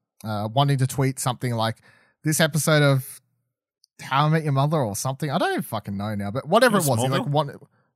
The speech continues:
Speaker 1: Smallville? I don't, I don't even remember.
Speaker 2: Can't
Speaker 1: But
Speaker 2: remember.
Speaker 1: whatever it was, it was some T V show. He wasn't happy with the episode, and he was like,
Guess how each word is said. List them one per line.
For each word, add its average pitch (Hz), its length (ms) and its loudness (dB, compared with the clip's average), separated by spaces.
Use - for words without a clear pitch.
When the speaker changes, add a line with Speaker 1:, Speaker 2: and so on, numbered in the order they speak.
Speaker 1:
Smallville? 277 580 -6
I - 140 -10
don't, - 180 -14
I - 100 -20
don't 87 140 -12
even 98 180 -8
remember. 135 300 -4
Speaker 2:
Can't 107 80 -4
Speaker 1:
But 107 120 -6
Speaker 2:
remember. 98 220 -10
Speaker 1:
whatever 233 320 8
it 180 60 6
was, 110 200 -2
it 110 40 -6
was 131 100 -2
some 208 140 0
T 185 140 2
V 151 100 2
show. 143 120 0
He 131 60 2
wasn't 135 240 0
happy 127 180 -6
with 117 100 -6
the 113 60 -2
episode, 104 360 -6
and 135 100 -2
he 151 80 2
was 151 180 0
like, 135 200 -8